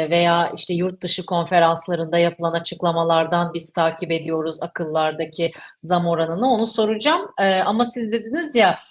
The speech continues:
enflasyon lobisi emeği sömürmek ister diye. Bugün bir haber dikkatimizi çekti bizim. Editörüm Sinan paylaştı benimle.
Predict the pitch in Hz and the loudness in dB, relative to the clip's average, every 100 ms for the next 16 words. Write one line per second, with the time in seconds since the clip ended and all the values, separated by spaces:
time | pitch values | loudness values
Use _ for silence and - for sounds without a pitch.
0 | _ 185 202 202 196 190 202 185 190 180 | _ -2 0 4 2 2 -2 -2 -2 -4
1 | - 190 185 185 180 190 180 175 175 175 | -2 -2 0 -2 -2 -2 -2 -2 -4 -4
2 | - - 180 175 247 240 214 220 214 214 | -8 2 2 2 0 -2 -2 0 4 4
3 | 214 226 220 220 214 214 214 214 254 220 | 6 4 2 -4 -6 -4 -8 -4 -2 -2
4 | 202 185 170 170 269 214 185 190 180 175 | -2 -6 -4 -2 0 0 0 -4 -4 -4
5 | - 185 202 196 165 160 160 - 175 170 | -4 -2 -2 0 0 2 -2 -4 -6 -6
6 | 165 170 208 330 | -4 -4 -2 -2